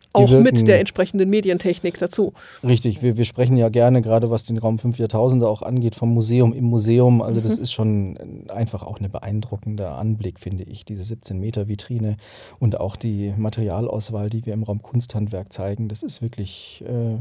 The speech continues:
Speaker 1: ja, ein kleines Museum im Museum und wirklich ein, alleine schon ein Besuch wert.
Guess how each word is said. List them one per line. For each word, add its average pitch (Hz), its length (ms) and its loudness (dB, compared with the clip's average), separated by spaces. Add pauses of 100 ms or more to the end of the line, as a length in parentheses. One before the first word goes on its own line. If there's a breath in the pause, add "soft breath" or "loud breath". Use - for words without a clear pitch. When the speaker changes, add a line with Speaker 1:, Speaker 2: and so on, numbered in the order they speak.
Speaker 1:
ja, 135 320 0
ein 104 120 -6
kleines 135 340 -6
Museum 113 400 -4
im 110 100 -8
Museum 113 420 -4
und 104 160 -6
wirklich 117 320 -10
ein, 98 300 -6 (300 soft breath)
alleine 123 380 4
schon - 160 -2
ein 98 160 -6
Besuch 95 400 -12
wert. - 260 -20